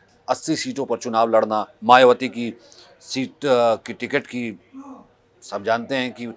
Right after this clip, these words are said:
चुनावी कीमत भी बहुत होती है। अब जब आ जाएंगी यहाँ पर तो किस तरीके से वो चुनावी कीमत होगी, या फिर जो है न्यूट्रल ही रह करके चुनाव लड़ेंगी। तो ये देखना होगा आने वाले दिनों में किस तरीके की रणनीति जो है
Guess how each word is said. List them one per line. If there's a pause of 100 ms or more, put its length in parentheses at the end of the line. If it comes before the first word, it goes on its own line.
चुनावी
कीमत (460)
भी
बहुत
होती
है। (600)
अब
जब
आ
जाएंगी
यहाँ
पर
तो
किस
तरीके
से
वो
चुनावी
कीमत
होगी, (520)
या
फिर
जो
है (920)
न्यूट्रल
ही
रह
करके
चुनाव
लड़ेंगी। (440)
तो
ये
देखना
होगा (300)
आने
वाले
दिनों
में
किस
तरीके
की
रणनीति
जो
है